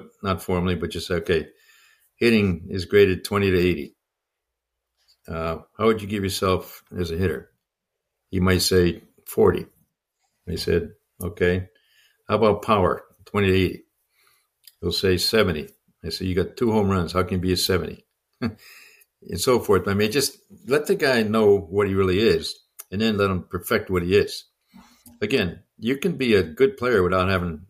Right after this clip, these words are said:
you know, raw power. Or you can be a good player without being a great hitter. But again, it gets back to what can you do to help a team win? What do you do when the game's on the line? What do you do when the guy's on second base and nobody out?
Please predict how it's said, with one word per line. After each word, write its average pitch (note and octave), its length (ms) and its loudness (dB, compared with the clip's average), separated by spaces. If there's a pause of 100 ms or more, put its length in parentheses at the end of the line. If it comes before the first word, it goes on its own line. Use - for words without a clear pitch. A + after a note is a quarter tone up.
(140)
you A2 100 -8
know, F2 80 -10
raw F#2 240 -2
power. - 420 -6 (800)
Or - 60 -8
you A2+ 120 -2
can B2 40 -4
be A2+ 80 4
a G#2 60 0
good A#2+ 200 0
player A#2+ 220 4
without F#2+ 240 2
being F2+ 160 -2
a E2 80 -8
great F#2+ 240 2
hitter. G#2+ 320 -2 (380)
But F#2 240 -4 (500)
again, A2 260 2
it F#2 60 0
gets G#2 160 2
back A#2 320 0
to G2 180 4
what A2+ 200 0
can A#2 100 -2
you G2 60 -2
do G#2+ 120 0
to F#2 80 0
help G2+ 200 0
a F2+ 40 -2
team F#2+ 300 0
win? F#2+ 360 -2 (580)
What G2+ 120 0
do A2+ 80 2
you A#2 60 4
do A2 180 4
when G#2 120 2
the G2 40 2
game's G2+ 320 0
on F#2 140 0
the F#2+ 40 0
line? G2+ 420 0 (200)
What F#2+ 120 -2
do A2 60 0
you A2 60 0
do G#2 160 0
when G2+ 140 4
the G2 80 -2
guy's G2 180 0
on F2+ 120 -2
second F#2+ 300 -4
base F#2+ 200 0
and F#2+ 80 -4
nobody F#2 240 -2
out? F#2+ 320 -2